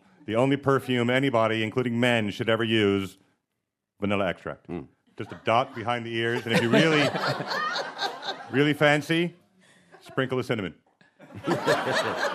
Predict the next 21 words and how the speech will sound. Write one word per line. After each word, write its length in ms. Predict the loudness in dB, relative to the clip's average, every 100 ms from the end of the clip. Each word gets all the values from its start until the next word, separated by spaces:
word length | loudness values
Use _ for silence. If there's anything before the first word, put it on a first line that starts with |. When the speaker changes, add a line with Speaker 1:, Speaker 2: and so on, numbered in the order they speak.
| -4 -6 -4
Speaker 1:
The 80 | -2
entire 380 | 2 6 6 6
world 360 | 4 4 2 -2
smells 320 | -4 -2 0
like 180 | -2 0
cookies. 520 | -2 0 -2 -4 -14 -8
Oh, 320 | 0 2 4 2
what 80 | 0
a 40 |
world 200 | 0 0
we 80 | 0
live 180 | 0 0
in. 140 | -2 -4 -6 -2 -2 -2 -4 -4 -6 -6 -6 -8 -8 -10 -4
Speaker 2:
And 80 | 2
do 40 | 4
you 60 |
think, 300 | 6 4 2
do 60 | -2
you 60 | 0
think, 260 | 0 0
um, 240 | 0 0